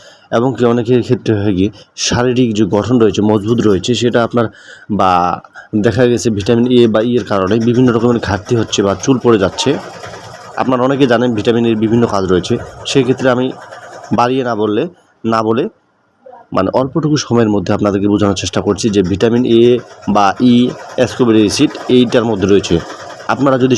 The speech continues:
সাধারণ জীবনযাপনের ক্ষেত্রে খেতে চান, এটা আপনারা নিশ্চিন্তে খেতে পারবেন। হ্যাঁ, এই ট্যাবলেটের মধ্যে রয়েছে তিরিশটি ট্যাবলেট, যার প্রস্তুতকারক কোম্পানি অবশ্যই দেখে কিনবেন, স্কয়ার ফার্মাসিউটিক্যাল লিমিটেড। আরেকটা কথা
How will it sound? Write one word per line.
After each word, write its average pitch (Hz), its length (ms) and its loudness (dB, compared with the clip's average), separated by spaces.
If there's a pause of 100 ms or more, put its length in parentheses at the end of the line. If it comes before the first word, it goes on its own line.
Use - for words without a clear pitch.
সাধারণ 127 340 0
জীবনযাপনের 117 600 0
ক্ষেত্রে 120 300 -2
খেতে 120 240 0
চান, 90 140 -2 (100)
এটা 107 160 -2 (520)
আপনারা 120 300 0
নিশ্চিন্তে 131 420 0
খেতে 107 240 0
পারবেন। 87 260 0 (600)
হ্যাঁ, 110 200 0 (160)
এই 123 160 4
ট্যাবলেটের 131 380 4
মধ্যে 123 180 0
রয়েছে 123 220 4 (120)
তিরিশটি 120 360 -2
ট্যাবলেট, 117 300 2 (420)
যার 107 200 0
প্রস্তুতকারক 139 500 -2
কোম্পানি 117 280 -2 (120)
অবশ্যই 127 320 0
দেখে 101 200 0
কিনবেন, 101 280 2 (180)
স্কয়ার 127 300 0
ফার্মাসিউটিক্যাল 104 600 0
লিমিটেড। 92 320 2 (480)
আরেকটা 117 340 -2
কথা 127 120 2